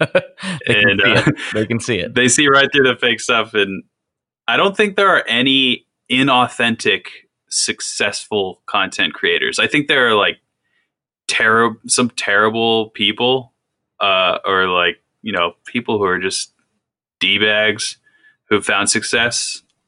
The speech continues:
Speaker 2: on YouTube and social media, but they're also that way in real life.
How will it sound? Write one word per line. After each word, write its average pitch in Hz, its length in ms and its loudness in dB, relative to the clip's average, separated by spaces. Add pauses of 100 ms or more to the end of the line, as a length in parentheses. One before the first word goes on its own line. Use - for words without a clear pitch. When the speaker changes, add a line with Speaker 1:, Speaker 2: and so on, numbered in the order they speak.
(100)
Speaker 2:
on 107 180 2
YouTube 110 380 2
and 104 120 -2
social 107 280 2
media, 107 280 2
but 107 200 -2
they're 135 220 0
also 127 400 2
that 98 200 2
way 98 180 4
in 92 80 0
real 95 280 4
life. - 460 -2